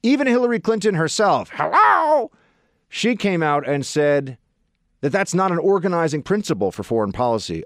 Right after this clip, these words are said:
A gentle way, 'cause remember, she thought she was gonna be the next president of the United States when she was Secretary of State saying that stuff. Uh, a gentle way of saying that the Obama team just thinks that they can dress up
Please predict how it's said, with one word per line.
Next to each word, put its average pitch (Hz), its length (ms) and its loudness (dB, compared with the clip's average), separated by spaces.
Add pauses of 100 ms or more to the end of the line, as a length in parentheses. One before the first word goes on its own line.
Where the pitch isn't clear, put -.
A 139 100 0
gentle 143 640 0
way, 107 480 2 (500)
'cause 104 400 -2
remember, 101 320 -2
she 113 140 -4
thought 82 200 -4
she 120 140 -2
was 101 120 0
gonna 92 140 -4
be 85 80 -4
the 82 80 -8
next 80 180 -10
president 98 200 -2
of 87 140 -4
the 82 60 -2
United 80 120 -6
States 190 340 0
when 90 100 -10
she 95 140 -8
was 92 140 -8
Secretary 87 460 -6
of - 60 -8
State - 280 -6 (100)
saying 156 560 -2
that 85 200 -8
stuff. 82 400 -6 (760)
Uh, 107 240 -2
a 113 80 -4
gentle 151 280 -4
way 120 160 2
of 101 100 -4
saying 110 320 -2
that 101 180 -4 (400)
the 107 460 -6
Obama 123 500 -2
team 104 520 0 (400)
just 123 240 -2
thinks 123 280 -4
that 107 320 -2
they 120 160 0
can 117 180 -2
dress 123 380 0
up 123 180 0